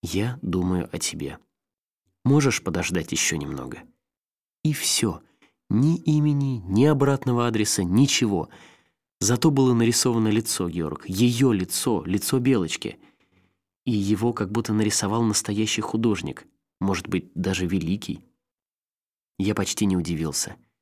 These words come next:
Конечно, апельсиновая девушка должна была находиться в апельсиновой роще, иначе и быть не могло. Она просто уехала домой, в своё королевство, в свою апельсиновую страну. Это совпадало с моими представлениями о ней.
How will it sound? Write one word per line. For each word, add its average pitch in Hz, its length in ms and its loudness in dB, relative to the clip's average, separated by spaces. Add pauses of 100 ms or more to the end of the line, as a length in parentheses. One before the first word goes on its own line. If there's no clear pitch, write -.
(380)
Конечно, 104 720 0
апельсиновая 92 760 -2
девушка 104 540 -2
должна 92 500 0
была 104 180 0
находиться 92 500 -4
в 95 40 0
апельсиновой 92 680 -2
роще, 87 380 -2
иначе 123 340 0
и - 20 0
быть 160 220 -2
не 107 60 -4
могло. 69 360 -6 (420)
Она 104 220 2
просто 151 340 2
уехала 127 520 2
домой, 120 380 2
в - 80 -8
своё 101 340 2
королевство, 117 800 0
в - 80 -6
свою 107 360 4
апельсиновую 110 600 0
страну. 107 520 0 (640)
Это 95 340 0
совпадало 92 600 0
с - 140 -4
моими 90 280 0
представлениями 85 840 -2
о 71 100 -6
ней. 71 280 -8